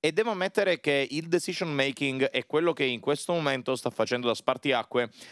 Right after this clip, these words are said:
per l'incredibile divario che stiamo vedendo tra Oriente e Occidente.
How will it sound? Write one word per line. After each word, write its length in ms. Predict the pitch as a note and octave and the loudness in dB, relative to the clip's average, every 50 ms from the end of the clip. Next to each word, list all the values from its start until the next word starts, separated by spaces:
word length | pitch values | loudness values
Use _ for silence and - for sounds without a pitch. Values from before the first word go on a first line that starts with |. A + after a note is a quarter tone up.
| - - | -4 -2
per 120 | D3 D3 | 0 0
l'incredibile 560 | E3+ F#3+ G3 F3+ F#3+ F3+ F3+ G#3 F#3 D3+ A#2+ | 0 -2 -2 -2 -2 -2 0 0 2 2 2
divario 420 | G#2+ A2 A2+ B2 C3+ C#3 C#3 C#3 A#2+ | 2 4 2 2 2 2 0 -4 -6
che 60 | G#2+ | -6
stiamo 220 | - - C3 C3+ | -6 -4 -2 0
vedendo 380 | C3+ A#2+ A2 G#2+ G#2+ A2 G#2+ G2+ | 0 0 0 0 0 -2 -2 -2
tra 280 | - B2 B2+ B2 - C3 | 0 0 0 0 0 0
Oriente 440 | C3 B2 A#2+ A#2 A2 A2 G#2+ - | 0 0 0 0 -2 -2 -2 -2
e 60 | A2+ G2+ | -2 -2
Occidente. 540 | F#2+ - - G2+ F2+ F2 F2 - - F#2+ | -2 -4 -6 -6 -6 -6 -4 -4 -4 -4